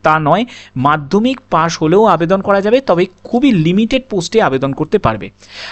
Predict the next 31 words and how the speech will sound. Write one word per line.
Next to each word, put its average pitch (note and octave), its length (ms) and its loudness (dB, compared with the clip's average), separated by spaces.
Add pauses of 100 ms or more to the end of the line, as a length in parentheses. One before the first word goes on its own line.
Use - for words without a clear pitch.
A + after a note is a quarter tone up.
আর E3 140 2
যারা F#3 280 2
মাধ্যমিক F3 840 0 (640)
সঙ্গে G3 520 0
যারা G#3+ 320 2
আইটিআই D#3+ 540 0
করেছো, A3+ 440 0 (560)
তাদের E3+ 300 2
ক্ষেত্রে B3 300 -2
সব - 340 -2 (160)
কটা G#3+ 220 2
পোস্টে D#3+ 360 -2
আবেদন A2+ 300 -6
করতে G2 280 -12
পারবে, F2 260 -12 (180)
ঠিক A#3+ 120 2
আছে, E3+ 160 0
যতগুলো A#3 500 0
পোস্ট G#3 320 -2
আছে A#3+ 220 -4 (240)
সব - 140 0
পোস্টে E3 360 -4
আবেদন G#2+ 300 -4
করতে A2+ 240 -10
পারবে। G#2 240 -10 (280)
অর্থাৎ D3+ 240 0
মেকানিক্যাল F3 500 -2
ডিপার্টমেন্ট, E3+ 540 -2
ওয়ার্কশপ, F3 680 2 (280)
এসএনটি, F3 680 -2 (100)
পয়েন্টম্যান, E3+ 800 2